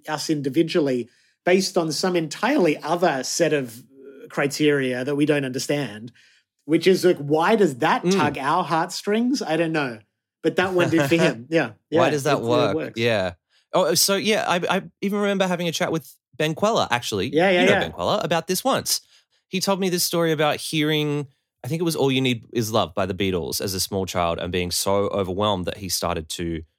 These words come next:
Speaker 2: cry and couldn't explain it.
Speaker 1: Yeah.
Speaker 2: Can we do, can we have this chat just quickly? Because I adore this record and you were in the Bends.
Speaker 1: Oh, yeah, yeah.
Speaker 2: How fun was being in the Bends?
Speaker 1: It was so good. It was funny how it, um, so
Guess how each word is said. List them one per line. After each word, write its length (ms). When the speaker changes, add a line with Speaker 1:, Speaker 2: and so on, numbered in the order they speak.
Speaker 2:
cry 500
and 140
couldn't 260
explain 540
it. 260
Speaker 1:
Yeah. 240
Speaker 2:
Can 160
we 100
do, 200
can 140
we 60
have 100
this 140
chat 240
just 160
quickly? 260
Because 460
I 300
adore 340
this 180
record 440
and 280
you 180
were 120
in 80
the 60
Bends. 560
Speaker 1:
Oh, 60
yeah, 160
yeah. 320
Speaker 2:
How 200
fun 300
was 180
being 280
in 80
the 80
Bends? 500
Speaker 1:
It 40
was 180
so 240
good. 380
It 80
was 180
funny 440
how 260
it, 180
um, 540
so 260